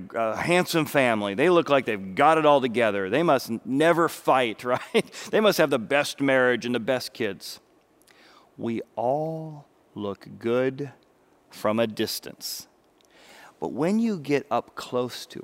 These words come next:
us, you find out that we are narrow-minded and selfish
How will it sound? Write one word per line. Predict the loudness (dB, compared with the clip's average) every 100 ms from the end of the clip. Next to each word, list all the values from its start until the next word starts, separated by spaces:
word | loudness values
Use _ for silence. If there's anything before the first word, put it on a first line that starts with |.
| -16
us, | -18 -18 -16 -16 -20 -20 -20 _
you | -4 -2
find | -2 0 0 2
out | 4 4 2
that | -4
we | -6 -2 0
are | 0 -2 -6 -12 _ _ -8
narrow-minded | -4 -2 0 0 -2 -2 -6 -6 -12 _ _ _ -20 -20 _ -20 -16
and | -14
selfish | -4 -2 -2 -2 -6 -6 -12 -14